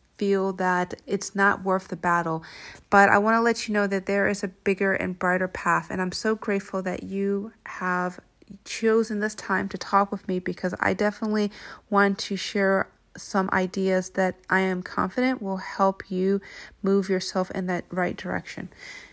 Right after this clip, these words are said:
So I'm going to talk about all of this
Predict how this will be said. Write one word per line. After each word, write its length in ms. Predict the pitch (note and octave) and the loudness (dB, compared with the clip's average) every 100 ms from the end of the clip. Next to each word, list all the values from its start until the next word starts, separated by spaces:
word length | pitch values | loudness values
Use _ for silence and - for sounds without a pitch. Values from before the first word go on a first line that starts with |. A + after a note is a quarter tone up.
| _ | _
So 480 | - - G3 F#3+ F#3 - | -10 2 4 6 4 4
I'm 160 | G3+ | 2
going 240 | A3 A#3 B3+ | 2 0 2
to 100 | B3 | 0
talk 340 | - G3+ G3 | 0 0 0
about 300 | G3+ G3 F3+ | 0 0 0
all 240 | - F#3 F#3 | 2 2 2
of 100 | F#3 | 2
this 300 | F3+ F#3 | 0 0